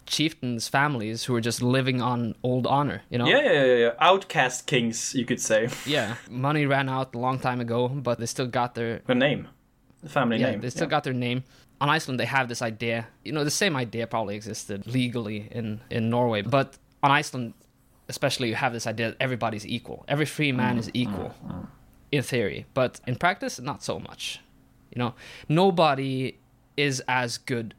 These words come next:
Speaker 1: as somebody who has a good family.
Speaker 2: Mm.
Speaker 1: If you're, uh,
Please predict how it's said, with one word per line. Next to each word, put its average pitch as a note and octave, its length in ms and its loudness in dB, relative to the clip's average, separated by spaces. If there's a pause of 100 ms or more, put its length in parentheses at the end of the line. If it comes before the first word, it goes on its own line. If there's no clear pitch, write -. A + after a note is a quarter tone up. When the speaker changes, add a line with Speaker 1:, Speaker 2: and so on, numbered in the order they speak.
Speaker 1:
as A2+ 140 -8
somebody A2+ 520 -4
who A2+ 80 -8
has G#2+ 220 -4
a A2 60 -8
good F#2 180 -6
family. - 460 -10
Speaker 2:
Mm. A2 340 2 (1040)
Speaker 1:
If D3 220 -4
you're, D#3 320 2 (460)
uh, E2 80 -12